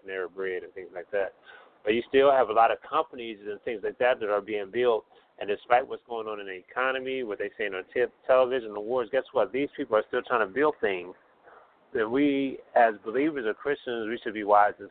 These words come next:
serpents, and harmless as doves. And we should not stop and cease everything because Go-, God is coming, and we thinking the end is, end is coming. No, we should think, remember, at the end of the age, think of it as a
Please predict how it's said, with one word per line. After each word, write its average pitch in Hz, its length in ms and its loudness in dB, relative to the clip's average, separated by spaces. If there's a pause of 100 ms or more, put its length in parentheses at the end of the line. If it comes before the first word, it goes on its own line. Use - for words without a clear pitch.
serpents, 123 340 -10 (1600)
and 113 100 -6
harmless 110 460 4
as 98 180 -10
doves. 120 280 -2
And 104 120 -8
we 143 300 -6
should 117 160 -8
not 120 240 0 (160)
stop 123 300 0
and 113 180 -14
cease 131 140 -12 (120)
everything 127 460 -6
because 113 460 -4 (880)
Go-, 117 200 4 (140)
God 123 220 6
is 113 80 -2 (100)
coming, 143 240 -4
and 113 60 -6
we 113 100 -8
thinking 117 280 -6
the 104 60 -6
end 117 260 -8
is, 107 120 -4 (240)
end 143 300 0
is 117 240 -2
coming. 147 380 -4 (120)
No, 127 160 6
we 123 200 0
should 127 140 -6
think, 127 180 -2
remember, 123 360 2
at 104 100 0
the - 180 -8
end 127 260 2
of 110 80 2
the 104 160 2
age, 120 320 4 (500)
think 117 220 2
of 110 160 4
it 107 60 4
as 101 160 6
a 95 80 -6